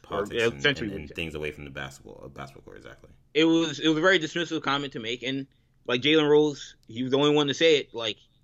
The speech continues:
Speaker 1: he was like, "That stuff, people heard that stuff, people didn't like that stuff," and, <laughs> you know, like, I don't think that, I don't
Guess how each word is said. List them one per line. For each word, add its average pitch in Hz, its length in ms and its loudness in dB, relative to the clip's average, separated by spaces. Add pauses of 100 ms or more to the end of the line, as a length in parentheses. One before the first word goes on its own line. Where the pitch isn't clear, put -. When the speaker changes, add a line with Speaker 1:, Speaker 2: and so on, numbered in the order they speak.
(380)
Speaker 1:
he - 60 -16
was 98 60 -10
like, 98 160 -4 (280)
"That 113 160 -2
stuff, 135 300 -2 (640)
people 131 240 -2
heard 147 220 4
that 120 160 -2
stuff, 107 280 -6 (480)
people 110 200 -4
didn't 123 160 0
like 123 180 0
that 87 140 -8
stuff," - 220 -20 (680)
and, 90 540 -6 (580)
<laughs> - 600 -20
you 131 280 0
know, 123 260 2
like, 110 380 0
I 123 120 2
don't 165 200 2
think 151 160 -2
that, 139 180 -2
I 131 140 2
don't 151 200 -2